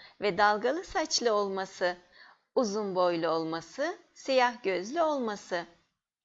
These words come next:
Özge'nin duygusal özelliklerini inceleyelim.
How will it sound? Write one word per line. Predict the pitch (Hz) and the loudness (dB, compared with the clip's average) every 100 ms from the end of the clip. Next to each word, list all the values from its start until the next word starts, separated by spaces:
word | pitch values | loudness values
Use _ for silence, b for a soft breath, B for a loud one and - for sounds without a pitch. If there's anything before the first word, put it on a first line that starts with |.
| - B B B 277 | -20 B B B 0
Özge'nin | 311 - 208 175 175 277 - b b - | 0 0 0 0 -4 -8 -10 b b 2
duygusal | 196 226 226 330 349 | 2 2 -4 -4 -4
özelliklerini | 392 320 285 254 - 226 220 208 | -2 -2 -2 -2 0 2 4 2
inceleyelim. | 208 196 196 180 175 170 165 165 | -2 0 0 2 0 0 -2 -4